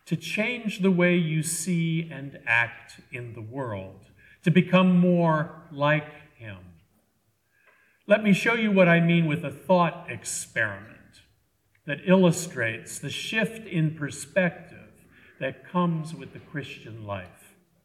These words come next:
Let's all imagine for a second that, like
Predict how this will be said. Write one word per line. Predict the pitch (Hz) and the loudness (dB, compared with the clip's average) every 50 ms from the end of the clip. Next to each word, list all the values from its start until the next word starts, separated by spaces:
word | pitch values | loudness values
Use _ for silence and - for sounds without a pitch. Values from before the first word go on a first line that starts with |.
| _ _ _ _ _ _ _ _ _ _ _ _ _ _ _ _ _ - _ - | _ _ _ _ _ _ _ _ _ _ _ _ _ _ _ _ _ -20 _ -4
Let's | 185 226 254 247 247 - - | 0 0 0 0 0 -2 0
all | 233 - 208 226 220 208 190 160 143 143 - - | 4 6 8 8 8 8 8 6 4 2 0 -2
imagine | 143 135 156 165 156 160 170 160 - 139 127 113 110 110 107 | -2 0 2 4 4 4 4 2 0 -2 -6 -6 -6 -10 -12
for | - - 123 117 113 - | -12 -8 -8 -8 -8 -8
a | - 113 101 | -10 -12 -10
second | - - - 123 110 104 - 117 107 110 - - - | -8 -4 -2 -2 -2 -2 -4 -8 -12 -12 -12 -10 -6
that, | - 127 131 170 170 | -4 -4 -2 0 2
like | 170 175 180 175 | 4 4 4 2